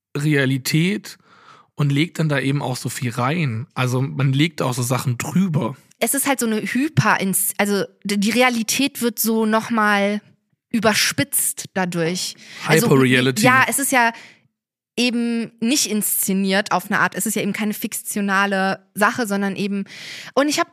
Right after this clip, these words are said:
Speaker 2: das Gefühl, das spiegelt sich halt eben auch darin,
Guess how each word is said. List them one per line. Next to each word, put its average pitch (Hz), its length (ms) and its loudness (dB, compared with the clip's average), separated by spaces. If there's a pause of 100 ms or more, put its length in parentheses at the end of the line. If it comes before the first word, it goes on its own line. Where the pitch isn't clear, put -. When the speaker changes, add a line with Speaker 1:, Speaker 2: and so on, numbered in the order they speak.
(220)
Speaker 2:
das 240 180 -4
Gefühl, 277 380 -2
das 233 200 -2
spiegelt 269 420 -2
sich 233 220 -4
halt 226 140 -2
eben 220 220 -2
auch 208 120 0
darin, 254 720 2